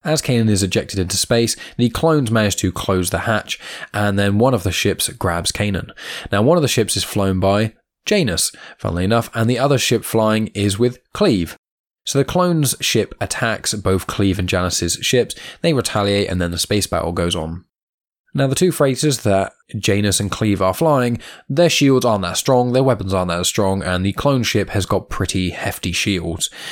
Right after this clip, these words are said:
So while they're shooting and things, you're kind of hearing how much shield integrity the two freighters have got and what the main clone ship has, and the clone ship is getting away pretty unscathed.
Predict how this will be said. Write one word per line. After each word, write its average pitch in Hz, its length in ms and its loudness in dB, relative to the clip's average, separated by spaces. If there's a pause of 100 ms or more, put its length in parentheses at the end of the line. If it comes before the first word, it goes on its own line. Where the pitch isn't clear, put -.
(120)
So 135 160 2
while 165 160 6
they're 135 120 2
shooting 107 300 2
and 101 80 0
things, 107 180 2
you're 110 80 2
kind 123 180 0
of 95 100 -2
hearing 101 360 0
how 101 340 -4
much 98 160 -4
shield 101 260 0
integrity 98 680 -2 (220)
the - 80 -4
two 95 160 -2
freighters 120 360 0
have 101 140 -2
got 110 380 4
and 92 180 -2
what 95 300 0
the 92 80 -2
main 90 240 -2
clone 110 260 0
ship 101 180 0
has, 104 280 0
and 107 160 -2
the 107 40 0
clone 113 220 0
ship 95 240 -2
is 87 280 0
getting 90 420 -4
away 90 200 0
pretty 92 280 -2
unscathed. 80 540 -4